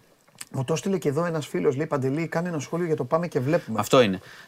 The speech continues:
Speaker 2: Το «Πάμε και βλέπουμε» είναι,
Speaker 1: Ναι.
Speaker 2: δεν, δεν
Speaker 1: Ατάκα.
Speaker 2: είναι ατάκα του... είναι ατάκα μάρτυρα,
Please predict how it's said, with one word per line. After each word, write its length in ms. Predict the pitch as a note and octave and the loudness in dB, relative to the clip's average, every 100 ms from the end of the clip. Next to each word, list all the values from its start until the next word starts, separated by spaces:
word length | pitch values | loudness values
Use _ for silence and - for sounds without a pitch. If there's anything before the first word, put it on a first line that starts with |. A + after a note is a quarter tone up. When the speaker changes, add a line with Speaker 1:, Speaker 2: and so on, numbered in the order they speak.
| - | 0
Speaker 2:
Το 120 | A#2+ | 4
«Πάμε 240 | - F3+ | 6 6
και 140 | F#3+ E3+ | 6 6
βλέπουμε» 400 | D#3 E3+ F3+ F3+ | 6 6 6 4
είναι, 200 | F#3+ G3 | 4 4
Speaker 1:
Ναι. 220 | F#3+ E3 | 4 6
Speaker 2:
δεν, 300 | D#3+ F#3+ F#3+ - | 6 6 4 2
δεν 100 | D#3 | 6
Speaker 1:
Ατάκα. 480 | F#3+ F#3+ G#3+ A#2+ - - _ _ - - - - | 8 8 6 4 -2 -20 _ _ -20 -20 -20 -4
Speaker 2:
είναι 340 | C#3+ D3 E3 | 2 6 6
ατάκα 420 | D3 - D#3 E3+ E3 | 6 6 4 4 4
του... 260 | E3 D#3 | 4 4
είναι 200 | D#3 F3 | 4 6
ατάκα 320 | D#3+ E3 F3+ | 6 6 6
μάρτυρα, 540 | E3+ E3+ E3+ G#2+ F#2 | 6 6 6 2 0